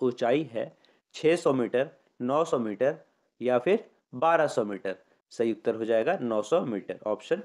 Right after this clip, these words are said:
बी। कौन सा राज्य झारखंड का सबसे ऊंचा पाट है? गणेशपुर का पाट, जमीरा का पाट, नेतरहाट का पाट या सानू पाट? सही उत्तर हो जाएगा नेतरहाट का पाट, ऑप्शन सी।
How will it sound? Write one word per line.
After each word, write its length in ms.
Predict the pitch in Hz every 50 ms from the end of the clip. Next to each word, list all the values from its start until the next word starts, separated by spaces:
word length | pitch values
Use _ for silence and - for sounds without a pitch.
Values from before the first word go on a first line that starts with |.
| - - -
बी। 220 | 101 101 87 87 _ _ _ _ _ _ _ _ _ _ _ _ _ _ _ _ _ _ _ _ _ _ _ _ _ _ _ _ _ _ _ _ _ _ -
कौन 260 | - 151 165 202 226
सा 180 | 220 - - 175
राज्य 400 | 165 147 147 160 165 143 131 139 131
झारखंड 480 | 123 131 131 131 135 - - 185 185
का 120 | 175 165 165
सबसे 320 | 160 - 147 - - 175 151
ऊंचा 300 | 143 135 127 - 151 143
पाट 300 | - 117 104 95 - -
है? 120 | 107 101 _ _ _ _ _ -
गणेशपुर 520 | 117 120 127 147 160 175 170 - 175 175
का 120 | 170 180 170
पाट, 340 | 165 165 165 170 156 135 127
जमीरा 500 | 123 120 131 123 131 135 143 160 165 170
का 120 | 170 165
पाट, 360 | - - 160 165 170 165 - 135
नेतरहाट 500 | 120 131 135 165 165 165 160 156 156 156
का 80 | 160 147
पाट 300 | - 160 165 160 143 135
या 60 | 139
सानू 340 | 139 - - 127 127 135 123
पाट? 300 | 113 - 92 90 - _ _ _ _ _ _ _ _ _ _ _ _ _ _ -
सही 240 | - 131 127 127
उत्तर 220 | 127 123 - 131 120
हो 140 | 120 131 123
जाएगा 360 | 127 123 123 123 147 190 190 - _ _ _ -
नेतरहाट 520 | 135 147 151 156 160 151 135 120 104 95
का 80 | - 95
पाट, 280 | - - - - - -
ऑप्शन 360 | 113 110 - - - 160 165
सी। 280 | 160 - - 113 95